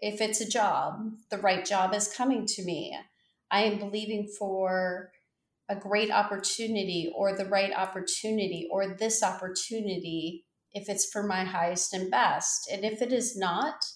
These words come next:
then something else will be delivered for me." To kind of transition your mindset and think about where you are.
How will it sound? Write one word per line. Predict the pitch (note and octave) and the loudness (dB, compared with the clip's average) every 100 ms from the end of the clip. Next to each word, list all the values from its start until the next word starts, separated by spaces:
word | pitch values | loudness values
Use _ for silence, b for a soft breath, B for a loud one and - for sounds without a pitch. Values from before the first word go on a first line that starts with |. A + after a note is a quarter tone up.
| - _ _ _ _ _ _ _ | -12 _ _ _ _ _ _ _
then | F3+ G#3+ G#3 | 0 2 4
something | - G#3+ G#3 G#3 F#3+ | 2 2 2 0 -2
else | - F3 F3+ - | 2 2 2 -2
will | F3+ F3+ | -4 -4
be | F3 | -4
delivered | F3 F3 F3 - - | -2 -2 -2 -4 -10
for | - - | -12 -12
me." | - G#2 - - _ _ _ _ _ _ _ _ _ _ _ - | -10 -10 -12 -20 _ _ _ _ _ _ _ _ _ _ _ -2
To | C4 - | 0 0
kind | - C#4+ | 2 2
of | E4+ E4 | 2 0
transition | - C4+ C4 G3+ - G#3+ G3+ G3+ - - | 4 6 6 4 0 2 0 -2 -8 -12
your | G3 F#3+ | -6 -2
mindset | F#3 F3 D#3+ - - - - | -2 -2 -2 0 -2 -2 -4
and | G3+ F#3 | -6 -4
think | G#3+ G3+ | -4 -4
about | G#3 G3 F3 F3 | 2 4 4 0
where | F#3 F#3 | -2 -2
you | F#3 E3+ E3 | -2 -2 0
are. | - - F#2+ - | 0 -2 -6 -8